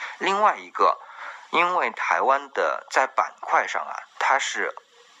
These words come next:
亚洲板块和太平洋板块的交界处，这有点像，呃，日本啊，就是，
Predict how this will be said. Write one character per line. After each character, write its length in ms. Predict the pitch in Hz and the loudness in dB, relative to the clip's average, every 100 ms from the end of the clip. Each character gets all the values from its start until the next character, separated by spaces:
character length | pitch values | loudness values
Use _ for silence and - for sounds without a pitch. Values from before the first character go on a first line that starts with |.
| - - | -20 -14
亚 320 | - 190 - - | 0 2 2 -2
洲 200 | - 95 | -6 -4
板 200 | - - - | -2 -4 -2
块 180 | - - - - - - | -2 -2 -8 -16 -14 -2
和 520 | - - 90 92 95 - | 2 2 2 2 2 0
太 260 | - - 175 | -2 0 0
平 180 | - 87 | -4 -2
洋 160 | 90 | -2
板 140 | - - | -2 -6
块 120 | - | -4
的 120 | 107 85 | -4 -4
交 280 | - 156 | 0 2
界 220 | 160 - 87 | 2 -4 -2
处， 260 | - - - - - - - | -2 -2 -10 -14 -12 -14 -6
这 100 | - | -2
有 160 | 151 127 | 2 2
点 100 | 120 | 0
像， 200 | 85 98 - - - | -2 -2 -4 -8 0
呃， 640 | 95 82 80 71 55 50 - | 2 4 2 0 0 -2 -2
日 120 | 123 | -2
本 240 | - 71 | 0 -2
啊， 140 | - - - - - - | -2 -2 -6 -14 -14 -8
就 160 | - 113 | -2 0
是， 420 | 101 - 85 76 | 0 -2 -4 -6